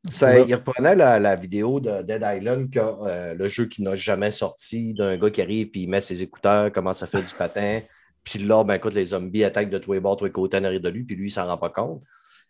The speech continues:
Speaker 1: Mais là, à un moment donné, on se demandait, c'est quoi qui va arriver, puis on voyait commencer à avoir des chars qui, pour finir par voir que c'était des chèvres qui,
Speaker 2: <laughs>
Speaker 1: euh, rentraient dans tout le monde, pour annoncer le jeu Goat Simulator trois. Puis là, je, je crie sur le monde.
Speaker 2: <laughs>
Speaker 1: Chris, il y a eu un deux de ce jeu-là,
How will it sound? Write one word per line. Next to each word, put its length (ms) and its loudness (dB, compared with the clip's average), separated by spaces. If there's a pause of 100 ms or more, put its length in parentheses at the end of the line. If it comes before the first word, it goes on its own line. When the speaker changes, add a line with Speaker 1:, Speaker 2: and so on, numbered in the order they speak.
Speaker 1:
Mais 160 -2
là, 100 6
à 20 8
un 20 -2
moment 140 0
donné, 120 -2
on 60 -2
se 60 -8
demandait, 220 -4
c'est 100 -12
quoi 120 -6
qui 100 -18
va 80 0
arriver, 360 -4
puis 100 -2
on 80 4
voyait 240 4
commencer 340 -4
à 20 -6
avoir 160 -6
des 180 -6
chars 320 0
qui, 220 -12 (560)
pour 180 4
finir 300 6
par 140 -2
voir 180 2
que 100 0
c'était 220 -4
des 180 -4
chèvres 680 0
qui, 240 -8
Speaker 2:
<laughs> 360 -2
Speaker 1:
euh, 320 -6
rentraient 360 0
dans 140 2
tout 100 0
le 60 -2
monde, 360 0 (380)
pour 200 6
annoncer 540 2
le 160 2
jeu 440 0
Goat 260 4
Simulator 680 0
trois. 600 0
Puis 100 2
là, 60 4
je, 120 -10 (200)
je 200 -20
crie 140 -10
sur 140 -8
le 60 -4
monde. 280 -4
Speaker 2:
<laughs> 560 4
Speaker 1:
Chris, 180 4
il 40 4
y 20 4
a 40 2
eu 120 8
un 160 10
deux 220 4
de 120 4
ce 260 0
jeu-là, 420 -2